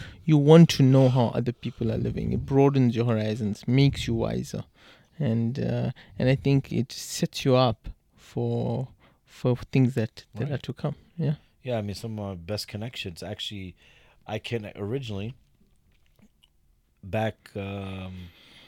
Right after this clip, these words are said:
Speaker 2: twelve years ago when I was started running trips for Hajj and Umrah with, uh, Dara Salam Travel, um, as a group leader, a lot of the people that I met from out there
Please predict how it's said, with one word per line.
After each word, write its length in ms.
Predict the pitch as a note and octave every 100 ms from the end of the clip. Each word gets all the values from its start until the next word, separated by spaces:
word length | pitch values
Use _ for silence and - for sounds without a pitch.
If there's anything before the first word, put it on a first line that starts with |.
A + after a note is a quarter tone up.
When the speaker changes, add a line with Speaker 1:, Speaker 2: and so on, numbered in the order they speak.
| _ _
Speaker 2:
twelve 320 | - A#2 F#2+
years 260 | G#2 D3+ C3+
ago 260 | G2+ F#2 F#2+
when 260 | F2+ F#2
I 80 | F2+
was 100 | F2+
started 340 | - G#2 G2 F2+
running 340 | F#2 F2+ E2 - - - - -
trips 360 | - G#2+ -
for 380 | - F#2+ F2 F2
Hajj 440 | F2+ A2+ F#2+ - -
and 120 | F2
Umrah 420 | F2+ A2 G#2+ F2+ F2 _ _
with, 200 | G2+ F#2+ E2+ -
uh, 40 | E2+ E2+ -
Dara 240 | F2 E2+
Salam 320 | - F2 F2
Travel, 480 | - A2 G2 F2+ F2+ _ _ _ _ _ _ _ -
um, 680 | F2+ F2 E2+ D#2+ D#2+ D#2+ - _ _ _ -
as 120 | G2+ F#2+
a 40 |
group 200 | G2 C3+
leader, 380 | B2+ F#2+ F#2 F#2+ _ _ - _ _ -
a 60 |
lot 260 | A2 A2 C#3+
of 80 | F3
the 60 |
people 260 | A#2 B2+ B2
that 100 | A#2
I 80 | A2
met 380 | F#2+ A2 A#2+ - _ _ _ _ _ _ _ _ _ _
from 200 | - G#2+
out 240 | G#2 F2+
there 520 | A#2+ B2+ A#2 G#2 F#2+